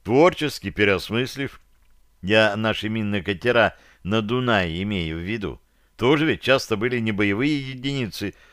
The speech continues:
спецпостройки, а разъездные паровые катера с кораблей и даже прогулочная посуда.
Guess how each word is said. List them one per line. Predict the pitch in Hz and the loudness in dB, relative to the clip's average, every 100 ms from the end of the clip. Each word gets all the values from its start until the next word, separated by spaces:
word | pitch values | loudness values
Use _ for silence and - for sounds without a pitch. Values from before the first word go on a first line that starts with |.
| _ | _
спецпостройки, | - - 123 - 120 117 151 127 82 62 - _ _ _ | -18 -6 -6 -2 -4 -4 0 0 0 -8 -18 _ _ _
а | 104 | 2
разъездные | 113 107 82 110 87 151 147 | 2 0 -4 -6 -2 0 0
паровые | 98 98 123 143 | 2 2 2 0
катера | 104 - 92 117 | -2 -4 0 0
с | 127 | 0
кораблей | 92 82 85 117 120 _ _ _ | -4 -6 -2 -4 -4 _ _ _
и | 87 | -10
даже | 82 131 107 120 113 - _ _ | 2 2 2 -2 -2 -6 _ _
прогулочная | 110 110 107 151 147 - 123 127 | 0 2 2 0 0 -2 -2 -4
посуда. | - 127 - - 104 71 55 | 0 -2 -2 -10 -10 -8 -10